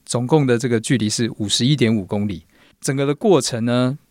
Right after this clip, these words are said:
就是整个跑完、游完跟骑完之后，我觉得，嗯，好像并不是那么的困难哦，我真的完成了。好，所以从那一次开始，我自己心里面就还蛮开心的。就是我们是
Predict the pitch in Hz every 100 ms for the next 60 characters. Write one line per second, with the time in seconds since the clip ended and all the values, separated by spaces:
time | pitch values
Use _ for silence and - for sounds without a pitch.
0 | _ - 160 151 117 120 - 104 101 101
1 | 104 110 120 127 131 151 127 117 131 151
2 | 147 - 123 123 127 127 135 104 101 117
3 | 117 - 123 139 185 233 _ - - _
4 | _ _ - 107 185 165 _ - 202 131
5 | 123 165 185 165 123 - - 170 120 104
6 | 107 104 104 151 160 104 101 131 - 80
7 | 82 80 _ _ _ - 107 170 202 156
8 | 165 202 160 170 156 147 - 101 101 151
9 | 120 - 139 123 120 131 120 104 131 -
10 | 107 110 113 - 123 120 - 110 107 92
11 | - - 165 165 117 120 - 151 139 131
12 | 123 117